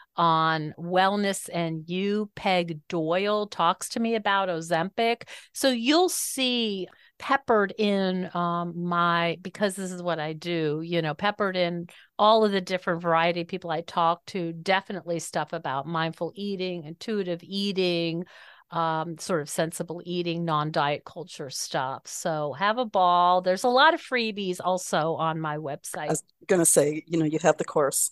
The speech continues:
Speaker 2: or you have courses. You have the hot, you
Speaker 1: I
Speaker 2: have the
Speaker 1: do.
Speaker 2: podcast, which it's all linked on your, I'm looking at my other monitor here. It's all linked up there. And, uh, yeah, no,
Speaker 1: Thank
Speaker 2: that's
Speaker 1: you.
Speaker 2: good. And you're on social.
Speaker 1: I am. I, I,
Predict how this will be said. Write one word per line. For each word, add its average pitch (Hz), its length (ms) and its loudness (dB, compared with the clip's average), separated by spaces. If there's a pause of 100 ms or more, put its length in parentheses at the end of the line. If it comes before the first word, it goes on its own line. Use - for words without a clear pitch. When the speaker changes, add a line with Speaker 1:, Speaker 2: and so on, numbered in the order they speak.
(120)
Speaker 2:
or 180 160 4
you 196 80 4
have 202 140 0
courses. 196 500 2 (400)
You 165 220 0 (100)
have 175 200 2 (100)
the 185 60 4
hot, 180 180 0 (200)
you 180 120 -2
Speaker 1:
I 214 60 4
Speaker 2:
have 214 80 4
the 226 80 6
Speaker 1:
do. 220 100 4
Speaker 2:
podcast, - 560 0
which - 220 -6
it's - 140 -4
all 190 280 4
linked 185 300 0
on 156 160 0
your, 151 200 0
I'm - 140 0
looking 135 220 -2
at - 80 -6
my 143 100 2
other 139 120 0
monitor 135 440 0
here. 147 160 4 (240)
It's 196 180 6
all 185 200 8
linked 175 320 4
up - 160 4
there. 160 320 6 (360)
And, 165 520 -2
uh, 156 220 -4 (420)
yeah, 165 260 4
no, 160 120 4
Speaker 1:
Thank - 40 4
Speaker 2:
that's - 160 4
Speaker 1:
you. 269 60 0
Speaker 2:
good. 202 160 8
And 226 180 8
you're 240 80 12
on 226 100 8
social. 220 400 2 (1200)
Speaker 1:
I 349 180 6
am. 381 420 6
I, 320 240 6
I, 330 220 6